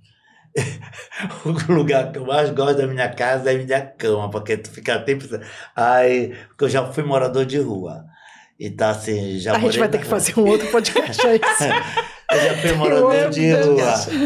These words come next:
Speaker 1: Então, assim, mas eu era morador de rua com dezenove, vinte anos.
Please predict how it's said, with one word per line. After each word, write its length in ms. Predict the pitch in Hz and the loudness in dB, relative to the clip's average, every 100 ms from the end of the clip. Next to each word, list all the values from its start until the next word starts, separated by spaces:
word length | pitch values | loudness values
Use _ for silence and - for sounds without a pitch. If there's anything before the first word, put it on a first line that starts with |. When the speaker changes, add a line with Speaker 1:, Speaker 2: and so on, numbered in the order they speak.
| - - 139 | -4 -6 -4
Speaker 1:
Então, 280 | 120 143 | -2 0
assim, 340 | 156 - 143 135 | 0 2 0 2
mas 180 | 156 196 | 2 2
eu 60 | |
era 120 | 233 202 | 4 4
morador 420 | 175 160 156 147 | 2 2 2 0
de 140 | 127 | 0
rua 680 | 117 160 190 151 113 90 - - - - | -2 4 4 4 2 -2 -8 -16 -16 -2
com 140 | 214 | 0
dezenove, 680 | 180 175 160 139 135 147 151 | 2 2 2 2 2 0 -2
vinte 400 | 147 175 - 214 | -4 -4 -2 0
anos. 720 | 175 175 165 117 - - | 2 2 0 -2 -6 -10